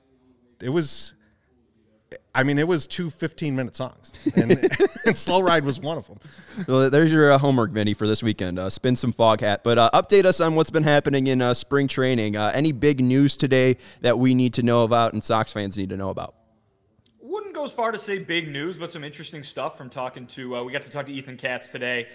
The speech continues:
Speaker 3: So, you know, we, uh, basically ran down the entire roster, going pitcher by pitcher and getting him his thoughts on those guys. Some more insight into maybe what they're gonna do,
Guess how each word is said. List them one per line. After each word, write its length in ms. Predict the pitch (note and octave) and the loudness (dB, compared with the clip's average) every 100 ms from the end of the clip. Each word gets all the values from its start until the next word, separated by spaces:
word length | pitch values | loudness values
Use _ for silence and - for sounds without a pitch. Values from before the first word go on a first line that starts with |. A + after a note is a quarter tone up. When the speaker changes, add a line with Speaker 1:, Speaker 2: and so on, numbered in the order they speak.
| - _ | -20 _
Speaker 3:
So, 260 | - C3+ | -8 -8
you 160 | A#2+ B2+ | -6 -8
know, 240 | A#2+ A2+ A2+ A#2+ | -8 -10 -14 -14
we, 240 | B2 A#2+ | -10 -10
uh, 80 | A#2 - | -10 -12
basically 320 | C#3+ C3+ B2 A#2+ | -14 -14 -14 -10
ran 240 | B2 B2+ | -10 -8
down 180 | B2 B2 | -10 -10
the 60 | A#2+ | -14
entire 340 | A2+ B2 A#2+ | -12 -10 -8
roster, 600 | A#2+ A#2+ A#2+ - A2+ A2+ | -8 -8 -10 -12 -12 -12
going 260 | A2 A#2 A2+ | -12 -14 -14
pitcher 300 | C3 - A2+ | -14 -14 -10
by 160 | A#2 | -10
pitcher 340 | A2+ B2+ - A#2 | -10 -12 -12 -16
and 140 | A#2 | -14
getting 160 | A#2 A#2 | -16 -14
him 200 | A2+ A2 _ | -18 -18 _
his 220 | A#2 A#2+ | -16 -14
thoughts 300 | - A#2+ - | -10 -10 -10
on 140 | A2+ | -12
those 280 | A2 A2+ A2 | -12 -12 -12
guys. 340 | - A2+ A#2 - _ _ | -10 -10 -10 -16 _ _
Some 180 | - F3+ | -10 -6
more 180 | F3+ | -4
insight 320 | E3+ D#3+ E3 D#3 | -4 -6 -8 -8
into 180 | D3+ | -8
maybe 300 | D3 C#3+ C#3+ | -8 -8 -8
what 340 | C#3+ C3+ C#3 D3 | -10 -10 -10 -10
they're 140 | C#3+ | -12
gonna 160 | C3+ C3+ | -12 -14
do, 420 | B2+ C#3 C#3 C3+ | -14 -12 -10 -12